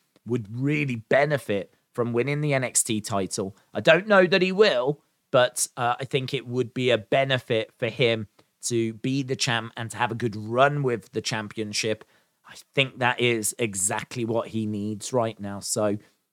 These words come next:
I am actually down for him winning the title. I think Bron is ready to go to the main roster. And even if he's not, I think he could drop the N X T title, have a couple of feuds,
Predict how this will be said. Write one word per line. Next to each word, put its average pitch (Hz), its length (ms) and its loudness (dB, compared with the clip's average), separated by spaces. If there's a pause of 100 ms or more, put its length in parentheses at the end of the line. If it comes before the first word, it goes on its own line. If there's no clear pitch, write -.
(120)
I 151 400 4 (100)
am 135 220 2
actually 131 500 0
down 117 380 2
for 120 140 0
him 117 240 -2
winning 120 300 -2
the 120 80 -4
title. 139 600 0 (220)
I 117 60 -6
think 143 280 2
Bron 151 560 6
is 131 360 2
ready 123 440 0 (360)
to 127 340 2
go 127 180 4
to 113 160 -6
the 117 60 -8
main 117 200 0
roster. 127 520 2 (280)
And 131 420 2
even 175 260 0
if 170 120 0
he's 170 220 2
not, 156 380 6
I 131 60 0
think 131 280 -4
he 135 80 -4
could 117 180 -2
drop 139 240 0
the 147 120 -2
N 131 100 -2
X - 180 -4
T 127 160 -6
title, 123 520 2 (200)
have 165 200 2
a 147 40 0
couple 131 300 2
of 117 80 -4
feuds, 123 640 -2